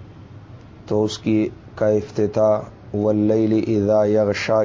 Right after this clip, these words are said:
کے ساتھ ہوا تھا، اور سورہ ضحیٰ میں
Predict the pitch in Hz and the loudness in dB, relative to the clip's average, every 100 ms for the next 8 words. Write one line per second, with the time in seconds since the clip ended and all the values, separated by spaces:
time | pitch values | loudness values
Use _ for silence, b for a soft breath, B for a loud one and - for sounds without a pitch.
0 | 101 101 - 104 98 - 107 110 - 98 | 0 -4 0 -2 -2 -2 0 0 0 -4
1 | - - - - - - - - - - | -6 -12 -20 -20 -20 -20 -20 -20 -20 -20
2 | - - - - - - - - - - | -20 -20 -20 -20 -20 -20 -20 -20 -8 -2
3 | 110 - 113 113 117 98 107 - 113 117 | -2 0 0 2 2 0 -2 0 0 2
4 | 113 107 | 0 -2